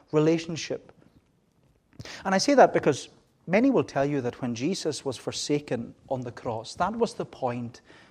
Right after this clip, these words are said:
at which the Father turns his face away from his Son. He turns his back to him.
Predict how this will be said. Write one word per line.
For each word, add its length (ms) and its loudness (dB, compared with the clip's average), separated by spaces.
at 220 -2
which 280 0
the 100 2
Father 580 2
turns 640 -2
his 260 -8
face 400 -6
away 500 -6
from 240 -8
his 180 -12
Son. 400 -10
He 100 -2
turns 460 4
his 180 2
back 500 -2
to 180 -4
him. 240 -12